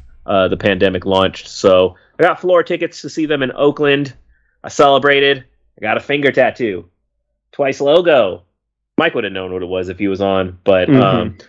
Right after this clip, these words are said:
Speaker 1: super excited to see that. And it's coming off of me. I just got back from L A and seeing B T S at SoFi Stadium for their little four-show stint. Um, concerts are back. I've missed them.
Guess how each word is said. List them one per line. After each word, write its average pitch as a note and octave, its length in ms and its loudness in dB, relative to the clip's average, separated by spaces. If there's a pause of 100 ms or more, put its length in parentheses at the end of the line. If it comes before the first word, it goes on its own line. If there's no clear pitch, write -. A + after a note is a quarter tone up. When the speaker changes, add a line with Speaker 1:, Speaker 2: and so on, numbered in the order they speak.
(160)
Speaker 1:
super F3 300 2
excited A#2+ 380 0
to G#2+ 60 -4
see G#2+ 220 -8
that. A#2 520 -2 (260)
And A2+ 200 -6
it's - 160 -12
coming D3+ 260 -4
off C#3+ 160 -2
of C#3+ 80 -6
me. C#3+ 120 -2
I C3+ 60 2
just B2+ 140 -10
got B2+ 140 0
back A#2+ 180 -4
from G#2+ 200 -6
L A#2 220 -2
A B2+ 140 0
and A2 100 -4
seeing G2+ 260 -4
B A2 140 -6
T A#2 180 0
S A2 160 2
at F#2 100 -4
SoFi G#2+ 360 0
Stadium C#3+ 560 2
for G2+ 160 0
their B2+ 180 2
little C#3 240 -2
four-show D3 640 2
stint. C#3+ 460 -2 (480)
Um, G#2+ 640 -2 (540)
concerts C3 420 -4
are A#2 100 4
back. G#2+ 440 0 (160)
I've G#2 160 -6
missed G2+ 280 -4
them. G#2+ 340 0